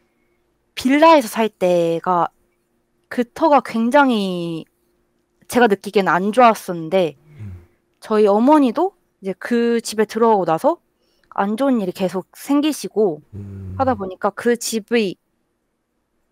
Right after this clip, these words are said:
Speaker 1: 집이 안 팔렸어요.
Speaker 2: 네.
Speaker 1: 어머니가 팔려고 내놨는데 집이 계속 안 팔리니까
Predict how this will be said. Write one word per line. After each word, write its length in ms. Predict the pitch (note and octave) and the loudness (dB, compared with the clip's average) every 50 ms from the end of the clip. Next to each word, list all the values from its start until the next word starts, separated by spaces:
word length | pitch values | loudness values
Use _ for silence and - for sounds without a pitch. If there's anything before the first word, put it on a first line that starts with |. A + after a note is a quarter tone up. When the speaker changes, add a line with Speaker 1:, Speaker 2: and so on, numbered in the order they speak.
| _ _ - | _ _ -20
Speaker 1:
집이 360 | - - G#3+ G#3+ G3 A3 G3 | -16 -12 -12 -8 0 2 4
안 200 | D#3 F#3 G3+ - | 4 4 2 0
팔렸어요. 760 | - - F4 F4+ D4+ A3 - - E3+ E3+ F3+ F#3+ F#3 D#3+ D3+ - _ - | 2 4 6 6 6 4 2 -2 0 2 2 2 2 0 -4 -10 _ -16
Speaker 2:
네. 180 | A2 F#2+ F#2+ F#2 - _ _ _ - | -16 -16 -16 -16 -20 _ _ _ -4
Speaker 1:
어머니가 320 | F#3 G3+ G#3+ G#3+ G#3 F#3+ | -2 -2 0 -2 -2 -2
팔려고 360 | - - - D#4+ E4 D4 A#3 F3+ | -4 -2 0 0 2 2 0 2
내놨는데 720 | E3+ F3+ F#3+ G#3+ A3+ G#3+ F#3 F3 E3 G#3 G#3+ F#3+ D#3+ - _ _ _ _ _ | 2 2 4 4 2 0 -2 -4 -2 0 0 0 -2 -4 _ _ _ _ _
집이 240 | - - A3 A#3+ A3+ | -16 -10 -8 -8 -2
계속 300 | - D#4 F4+ - - C#4 | 0 0 0 2 2 0
안 140 | G3+ F3+ | 0 -2
팔리니까 640 | - G#3 G3+ G3+ F#3+ F3+ F3 - - A3 G#3 F#3 - | -2 -4 -2 -2 -2 -4 -8 -6 -2 0 0 0 0